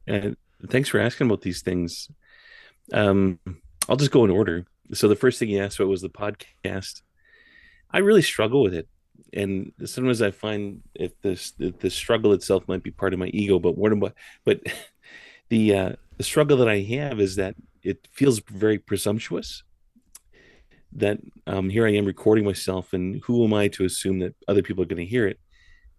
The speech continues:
And I was talking to a buddy of mine about this, and it's, and he just asked me the same question. He's like, "How's it going for you?" And I said, "Well, I'm really struggling with it, with it."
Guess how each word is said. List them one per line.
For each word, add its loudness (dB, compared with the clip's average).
And 0
I 2
was 0
talking -2
to 2
a -8
buddy -2
of -2
mine -4
about -6
this, -2
and -8
it's, -12
and -2
he 0
just -6
asked -6
me -6
the -6
same -4
question. -6
He's -16
like, -16
"How's -8
it -16
going 0
for -14
you?" -16
And -6
I -4
said, -6
"Well, -4
I'm -4
really -4
struggling -6
with -10
it, -6
with -4
it." -6